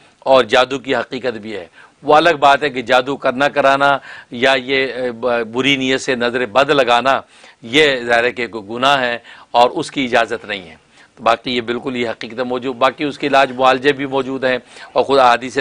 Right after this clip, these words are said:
तय्यबा के अंदर उसके हवाले से भी तफसीलात मौजूद हैं,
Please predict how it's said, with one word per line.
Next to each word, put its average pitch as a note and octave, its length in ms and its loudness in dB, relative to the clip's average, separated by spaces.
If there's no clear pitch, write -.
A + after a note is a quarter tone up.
तय्यबा C3 400 2
के B2+ 120 -8
अंदर C3 180 -6
उसके B2+ 280 -6
हवाले A#2+ 500 0
से C3+ 120 -10
भी B2 200 -8
तफसीलात C3 500 0
मौजूद B2+ 360 -4
हैं, A#2+ 180 2